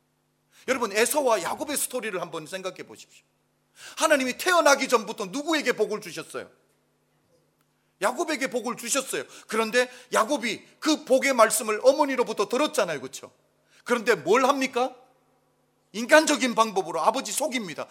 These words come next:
형에게 팥죽 한 그릇에 장자권 사냅니다. 어떻게든 자기가 인간적인 방법으로 얻어내요. 그래서 고생한 거예요.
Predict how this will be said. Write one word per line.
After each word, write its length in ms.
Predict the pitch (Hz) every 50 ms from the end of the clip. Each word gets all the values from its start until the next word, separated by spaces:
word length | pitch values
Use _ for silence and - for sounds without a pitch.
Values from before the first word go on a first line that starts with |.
| - - - -
형에게 680 | - 320 294 269 240 185 226 247 240 247 - - _ _ _ _ -
팥죽 400 | - 302 294 - 330 320 - -
한 120 | 277 269
그릇에 320 | 240 285 247 202 226 208
장자권 500 | - 233 240 262 254 262 254 - 233 202
사냅니다. 760 | - - 254 240 220 180 160 180 208 226 220 202 - 107 - - _ _ _ _ _ _ _ _ _ _ _ - - -
어떻게든 560 | 220 302 311 - 330 330 311 294 269 262 233
자기가 380 | - 240 - 247 277 254 254
인간적인 600 | 233 196 240 277 302 285 294 285 277 226 254 208 190
방법으로 420 | 233 226 196 220 208 196 190 175
얻어내요. 480 | 180 190 226 208 180 185 202 170 123 - - _ _ _ _ _ _ _ _ _ _ _ _ _ _ _ _ _ _ _ _ _ _ _ _ _ _ _ _ _ _ _ _ _ _ _ _ _ _ _ _ _ _ _ _ _ _ - - _ _ _ _ _ _ _ _ _ _ _ _ _ _ _ _
그래서 320 | _ - 151 170 190 254 254
고생한 440 | 185 214 196 214 190 160 147 131 110
거예요. 200 | - 87 95